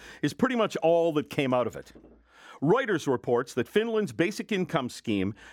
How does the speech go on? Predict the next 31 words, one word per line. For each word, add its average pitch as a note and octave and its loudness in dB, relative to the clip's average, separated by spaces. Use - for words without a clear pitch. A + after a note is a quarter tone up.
did D#3 2
not A#3 2
spur C3 0
its C#3+ -2
unemployed E3+ 0
recipients B2 -2
to - 0
work G3+ 0
more F#2+ -2
to D#3 -2
supplement E3 0
their C#3 0
earnings, B2+ 0
as A#2+ 0
hoped, - -4
but A3 0
it A#3 -4
did D#4+ 0
help G#3+ 0
their G3+ 2
well-being, D#3 0
researchers B2 -2
said, C#3+ 0
as C#3+ -2
the D#3 -4
government D3 0
announced C3 0
the B2 -2
trial's A#2+ 0
initial A2+ -2
findings. G#2+ -4